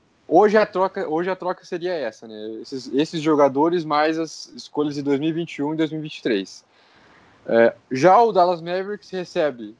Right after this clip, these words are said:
o Porzingis, Tim Hardaway Júnior, Courtney Lee e Trey Burke. É, quando, né, surgiu a possibilidade da troca, eu coloquei no Twitter que o Mavs, até reclamei que o Mavs não tinha o que oferecer, porque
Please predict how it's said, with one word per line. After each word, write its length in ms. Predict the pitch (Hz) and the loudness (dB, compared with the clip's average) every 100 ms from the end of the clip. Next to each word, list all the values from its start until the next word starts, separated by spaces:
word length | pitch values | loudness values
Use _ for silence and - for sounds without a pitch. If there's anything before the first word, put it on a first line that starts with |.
| _ - | _ -14
o 80 | 165 | -4
Porzingis, 880 | 214 196 160 214 294 - - - _ _ _ _ _ _ _ | 0 0 0 -6 -6 -10 -20 -20 _ _ _ _ _ _ _
Tim 260 | - 180 220 | -14 -8 0
Hardaway 420 | 208 208 208 185 | 4 6 4 2
Júnior, 540 | 147 165 202 208 208 202 _ _ - | -2 -8 -8 -8 -10 -14 _ _ -2
Courtney 480 | 190 214 220 202 | 0 0 -2 -4
Lee 360 | 165 165 202 220 _ _ _ - | -4 -4 -6 -12 _ _ _ -14
e 100 | 170 | -12
Trey 280 | - 196 151 | -2 0 0
Burke. 360 | 123 101 _ _ _ _ _ _ _ _ _ _ _ _ _ | -4 -8 _ _ _ _ _ _ _ _ _ _ _ _ _
É, 640 | - 127 131 135 131 127 - _ _ _ - - - | -6 -2 0 2 0 -2 -4 _ _ _ -12 -10 -8
quando, 1040 | 180 196 233 233 196 170 160 156 151 123 - _ _ _ _ _ 139 | -6 -4 0 2 2 2 0 0 -2 -6 -14 _ _ _ _ _ -10
né, 140 | 147 151 | -6 -6
surgiu 420 | - 156 147 180 | -6 -8 -2 -4
a 40 | |
possibilidade 500 | 185 170 147 147 156 | -4 -8 -6 0 0
da 80 | 151 | 0
troca, 540 | - 156 214 - 170 151 | -4 0 2 0 -4 -4
eu 360 | 180 233 254 - | -4 -6 -10 -6
coloquei 480 | 247 214 - 190 226 | 0 0 0 -4 -4
no 80 | |
Twitter 360 | 196 165 180 208 | -6 -8 -8 -8
que 120 | - | -8
o 60 | 180 | -6
Mavs, 320 | 170 214 196 | -4 -4 -2
até 200 | 147 190 | -2 0
reclamei 460 | 226 - 214 170 190 | 0 4 4 4 -4
que 100 | - | -6
o 40 | |
Mavs 260 | 151 156 156 | -4 -4 -6
não 160 | 170 | -12
tinha 380 | 160 - 196 208 | -12 -14 -8 -8
o 40 | 139 | -6
que 100 | 147 | -8
oferecer, 580 | - 143 135 - 147 | -6 -4 -4 -4 -8
porque 600 | 156 147 - 151 135 131 | -6 -10 -8 -6 -4 -6